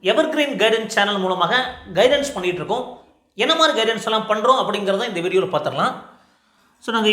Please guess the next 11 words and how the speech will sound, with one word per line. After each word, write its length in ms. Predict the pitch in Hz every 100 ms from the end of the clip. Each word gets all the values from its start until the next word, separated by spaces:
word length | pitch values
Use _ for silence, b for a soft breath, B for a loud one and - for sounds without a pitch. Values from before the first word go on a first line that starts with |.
| 214
என்ன 100 | 269 320
மாதிரி 180 | 311 262 - - - -
கைடன்ஸ் 280 | 220 254 240
எல்லாம் 140 | 254 -
பண்ணிட்டு 240 | 226 254
இருக்கோம் 200 | 208 226
அப்படின்னா, 260 | 175 160 208 262 - - _ _ _ _ _ _ _ _ _ _ _ _ _ _ _ _ _ _ 214
மெடிக்கல் 360 | 254 - 311 294
அட்மிஷன் 380 | 208 226 220 190
கைடன்ஸ்ல 400 | 175 175 - 160 254 - - - _ _ _ _ _
ஃப்ரீ 140 | -